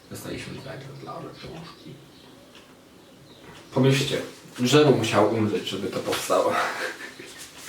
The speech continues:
No. Także, jak widać, w Lechu ma trochę, dostał, dostał trochę raka od tego.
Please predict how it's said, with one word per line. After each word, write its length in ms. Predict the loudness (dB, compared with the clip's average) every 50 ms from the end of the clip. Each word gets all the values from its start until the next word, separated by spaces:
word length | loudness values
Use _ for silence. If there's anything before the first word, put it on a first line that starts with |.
| 0 2 2 0 -2 -4 -8 -10 -12 -14 -16 -16 -16 -16 -14 -14 -14 -12 -12 -12 -14 -14 -20 -20 -20 -20 -20 -20 -20 -20 -20 -20 -20 -14 -2 -2 0 0 0 -4 -6 -10 -8 -6 -4 -2 -2 0 0 -2 -2 -4 -2 4
No. 220 | 4 4 4 4 0 -6 -10 -16 -18 -20 -20 -20 -12 -8 -6 -6 4 6 6 6 6 2 -2 -6 -10 0 6
Także, 500 | 6 6 6 8 8 8 8 8 6 0 -4 2 2
jak 140 | 4 8 10
widać, 260 | 10 10 10 6 6
w 60 | 6
Lechu 240 | 6 4 6 6 6
ma 160 | 6 6 6
trochę, 280 | 6 4 2 4 2 4
dostał, 340 | 4 4 4 6 6 6 6 6 4 6 6
dostał 280 | 6 8 10 8 8 8
trochę 240 | 8 8 8 8 6
raka 280 | 6 6 6 4 4
od 140 | 4 4 4
tego. 220 | 2 6 8 8